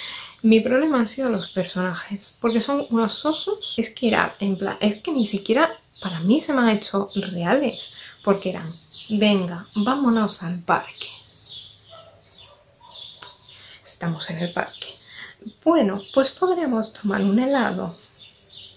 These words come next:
Vamos a tomar un helado. ¿De qué quieres el helado? Pues quiero el helado de vainilla. ¿Lo quieres de vainilla?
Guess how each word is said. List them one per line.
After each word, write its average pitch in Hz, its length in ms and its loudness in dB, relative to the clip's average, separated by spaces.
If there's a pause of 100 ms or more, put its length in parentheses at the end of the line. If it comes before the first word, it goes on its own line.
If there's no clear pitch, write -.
(1200)
Vamos 196 340 0
a 240 60 -2
tomar 190 260 -2
un 240 160 2
helado. 208 420 0 (140)
¿De 226 160 4
qué 330 220 2
quieres 262 500 -4
el 190 60 2
helado? 185 440 2
Pues 247 180 0
quiero 349 200 -2
el 311 140 4
helado 285 340 4
de 226 120 6
vainilla. 190 580 4
¿Lo 170 120 -10
quieres 262 300 2
de 262 120 0
vainilla? 247 500 4